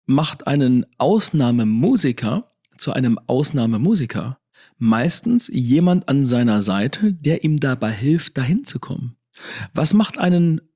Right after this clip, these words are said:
Ausnahmeschauspieler zu einem Ausnahmeschauspieler?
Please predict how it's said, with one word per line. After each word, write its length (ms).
Ausnahmeschauspieler 1200
zu 120
einem 300
Ausnahmeschauspieler? 1400